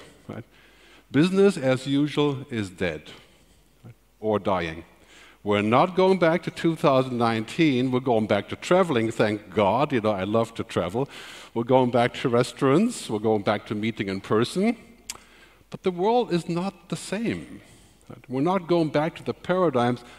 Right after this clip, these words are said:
of two thousand nineteen, growth, growth, growth, growth, growth. You know, travel business growing six, seven, eight, ten percent in some instances. Right?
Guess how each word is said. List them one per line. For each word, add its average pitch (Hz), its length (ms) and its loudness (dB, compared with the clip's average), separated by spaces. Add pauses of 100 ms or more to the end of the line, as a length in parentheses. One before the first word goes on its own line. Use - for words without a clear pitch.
(220)
of 110 220 -6
two 127 160 -4
thousand 107 400 0
nineteen, 104 580 -4
growth, 110 380 0
growth, 104 280 -2
growth, 95 280 -4
growth, 92 340 -6
growth. 90 240 -4 (420)
You 131 120 4
know, 101 160 0 (640)
travel 117 240 2
business 110 320 -2
growing 98 300 0
six, - 280 -4
seven, 101 320 -2
eight, 95 400 -4
ten 90 220 -8
percent 95 400 -8 (640)
in 95 60 -12
some 92 340 -10 (140)
instances. 98 680 -12
Right? - 200 -18